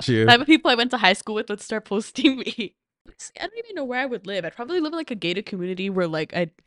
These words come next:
Speaker 1: just travel incognito.
Speaker 2: I think I will move to, like, Montecito if I was trying to hide.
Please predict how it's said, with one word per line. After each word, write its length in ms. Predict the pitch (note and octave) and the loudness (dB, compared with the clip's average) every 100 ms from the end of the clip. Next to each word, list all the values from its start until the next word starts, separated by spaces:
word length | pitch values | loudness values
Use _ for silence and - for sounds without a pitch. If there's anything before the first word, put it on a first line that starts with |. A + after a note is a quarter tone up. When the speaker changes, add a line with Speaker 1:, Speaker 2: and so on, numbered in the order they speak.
| _ F3 | _ -8
Speaker 1:
just 220 | F#3 - | -8 -4
travel 340 | E3+ E3 F3+ F3 | -2 -2 -2 -4
incognito. 840 | F3 F3 F3+ E3+ D#3+ D#3 C3 E3+ _ _ _ _ _ _ _ _ _ | -6 -6 -6 -8 -8 -8 -8 -12 _ _ _ _ _ _ _ _ _
Speaker 2:
I 80 | A#2+ | -6
think 300 | B2+ F3 - | 8 8 8
I 60 | B2 | 6
will 140 | C3+ | 6
move 220 | G#2+ G#2 | 4 0
to, 120 | - A#2+ | 0 0
like, 380 | F#2+ E2 - | 0 -2 -8
Montecito 680 | G2 F#2 F2+ F#2+ - F2 E2+ | -4 -4 -2 -2 -2 -2 -4
if 120 | D#2+ | -4
I 40 | - | -6
was 80 | - | -6
trying 160 | D2 | -8
to 60 | - | -8
hide. 280 | C2 D#2 | -8 -10